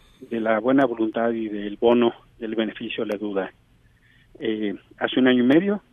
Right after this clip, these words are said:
fue elegido este gobierno, hace más de un año está en funciones, y más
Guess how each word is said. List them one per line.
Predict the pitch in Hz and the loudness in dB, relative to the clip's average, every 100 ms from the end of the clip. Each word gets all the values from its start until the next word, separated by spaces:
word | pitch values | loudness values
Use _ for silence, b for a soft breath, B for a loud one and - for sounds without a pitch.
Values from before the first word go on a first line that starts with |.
| _ _ _ b b b _ - | _ _ _ b b b _ -10
fue | 123 | -8
elegido | 117 110 - 117 | -8 -8 -4 -4
este | - 107 | -4 -6
gobierno, | 110 117 160 180 185 _ _ _ - | -4 0 2 2 -4 _ _ _ -10
hace | 110 | -4
más | 117 120 | -2 0
de | 110 | 0
un | 113 | 0
año | 170 156 | 0 -2
está | - | -4
en | 139 | -6
funciones, | 113 110 113 107 170 - - _ b b b b b b b _ - | -4 -6 -4 -4 -6 -8 -20 _ b b b b b b b _ -8
y | 151 147 160 160 180 - _ _ _ _ - 202 - | -4 0 2 2 -2 -8 _ _ _ _ -20 -20 -4
más | 170 | -2